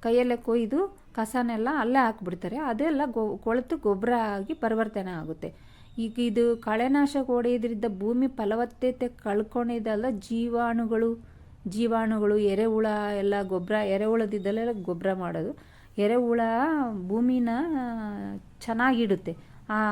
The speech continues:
ಅವೆಲ್ಲ ನಾಶ ಆಗ್ಬಿಡ್ತವೆ ಕಳೆನಾಶಕ ಹೊಡೆದ್ಬಿಟ್ರೆ. ಈ, ಇವು ಚೆನ್ನಾಗಿ ಬಂದಿದ್ದಾವೆ ಇವಾಗ. ಆ, ಈ ಥರ ಕಳೆ ಇದ್ರೂ ಏನೂ ಆಗೋದಿಲ್ಲ,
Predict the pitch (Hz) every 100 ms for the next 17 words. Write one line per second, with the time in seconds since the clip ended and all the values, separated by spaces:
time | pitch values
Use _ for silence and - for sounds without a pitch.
0 | 208 202 202 208 - 202 220 254 311 285
1 | 277 226 247 294 254 214 196 165 165 -
2 | - - 202 208 226 220 208 214 208 185
3 | 175 165 160 160 - - - - - 226
4 | 214 208 202 202 196 214 240 - 233 247
5 | 247 214 226 220 196 165 160 202 339 -
6 | - - - - 220 214 208 214 214 233
7 | 247 262 247 233 226 220 220 - 220 247
8 | 262 226 262 277 254 180 220 262 277 247
9 | 247 233 233